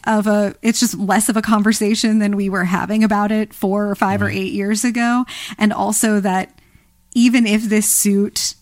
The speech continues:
Speaker 1: is successful, if it results in breaking up Amazon into several smaller companies, um,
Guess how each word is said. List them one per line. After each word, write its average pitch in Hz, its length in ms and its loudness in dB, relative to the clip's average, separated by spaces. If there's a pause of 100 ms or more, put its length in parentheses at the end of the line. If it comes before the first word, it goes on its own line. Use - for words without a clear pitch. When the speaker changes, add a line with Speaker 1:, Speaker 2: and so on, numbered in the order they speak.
(400)
Speaker 1:
is 226 200 2
successful, 214 720 -2
if 208 120 0
it 208 80 -2
results 190 500 -2
in 190 120 -2
breaking 190 500 -4
up 190 240 -4
Amazon 185 540 -2
into 226 800 2 (440)
several 208 760 0
smaller 202 420 0
companies, 247 800 0 (320)
um, 175 540 -2